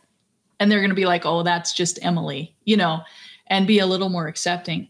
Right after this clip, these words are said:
I also think part of that dynamic with Jeff, I was thinking probably in casting, um,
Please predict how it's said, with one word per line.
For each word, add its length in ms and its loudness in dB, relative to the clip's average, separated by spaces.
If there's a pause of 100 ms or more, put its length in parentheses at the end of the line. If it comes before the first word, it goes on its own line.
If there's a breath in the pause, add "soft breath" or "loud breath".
I 140 2
also 360 0
think 340 -2
part 300 0
of 140 -4
that 200 0
dynamic 600 0
with 180 -2
Jeff, 480 -2
I 100 0
was 200 0
thinking 600 0
probably 520 0
in 140 -2
casting, 680 -2 (640 soft breath)
um, 400 0